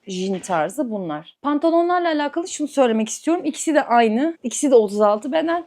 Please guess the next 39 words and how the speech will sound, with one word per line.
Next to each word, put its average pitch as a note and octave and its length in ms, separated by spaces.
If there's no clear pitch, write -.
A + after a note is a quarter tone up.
Aynı B3+ 300
ürünü, A#3 340
birebir B3 400
aynı B3 160
ürünü A#3+ 260
alıyorsunuz A3 460
ama C4 260
iki A3+ 200
pantolon C4+ 500
arasında A#3+ 680
kalıp C4 280
farkı G#3 440
oluyor. G#3 540
Bazen A3 440
renk A#3 240
farkı G#3+ 440
oluyor. A3 560
Hatta C#4+ 320
şu - 380
ikisini E4 360
de D#4+ 80
füme D#4+ 260
alınca D4 420
bile G3 160
oluyor G3 400
bu G3 40
tarz G3 260
şeyler. C4+ 480
Ama C#4+ 280
böyle D4 300
bir D#4+ 180
tık - 160
kumaşları C#4 600
da D4 80
farklıymış A#3 640
gibi G3+ 180
geldi F3+ 420
bana F3 280
artık. - 420